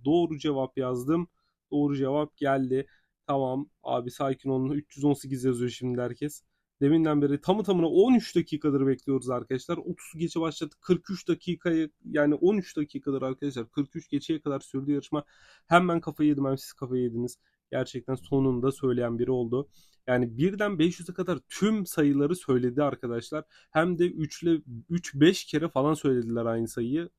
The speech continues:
Yani aynı sayı söyleniyor, sonra bir daha söylüyor, bir daha söylüyor, bir daha söylüyor. Kafayı yedim gerçekten ama sonunda üç yüz on sekizi söylediler arkadaşlar. Gerçekten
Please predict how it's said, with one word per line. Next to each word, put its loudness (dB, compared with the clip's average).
Yani 0
aynı 2
sayı -6
söyleniyor, 0
sonra -2
bir -10
daha 0
söylüyor, -6
bir -8
daha -2
söylüyor, -6
bir -8
daha -2
söylüyor. -6
Kafayı -4
yedim -2
gerçekten -6
ama -2
sonunda -2
üç -6
yüz -8
on 2
sekizi -8
söylediler -2
arkadaşlar. -8
Gerçekten -8